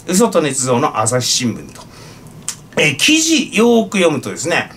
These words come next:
三十四社がプラスと答えた。二十七社がマイナスと答えた。えー、これをですね、どうにかこうにかへりくつこねて、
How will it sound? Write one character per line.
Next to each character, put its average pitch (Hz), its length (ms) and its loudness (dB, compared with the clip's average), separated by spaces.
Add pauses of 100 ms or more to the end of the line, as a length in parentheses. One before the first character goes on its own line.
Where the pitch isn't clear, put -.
(320)
三 330 400 4
十 226 260 2
四 165 240 2
社 143 160 -2
が 139 220 -2 (100)
プ 180 120 0
ラ 214 120 4
ス - 140 0
と 170 100 -2
答 170 240 2
え 113 60 -2
た。 - 180 -12 (380)
二 220 140 4
十 277 260 2
七 180 220 2
社 151 120 0
が 143 220 0
マ 143 180 2
イ 151 80 2
ナ 147 80 0
ス - 120 -2
と 123 100 -4
答 117 260 -2
え 98 40 -4
た。 - 120 -14 (380)
え 143 100 2
ー、 143 60 -6
こ 214 140 0
れ 254 120 4
を 320 120 4
で 262 120 0
す 160 140 -2
ね、 160 180 2
ど 165 140 2
う 185 40 4
に 220 100 4
か 240 160 2
こ 254 180 2
う - 20 4
に 220 120 2
か 185 120 2
へ 175 100 2
り 185 120 -2
く - 80 -6
つ 208 120 -2
こ 202 140 2
ね 190 80 2
て、 175 320 2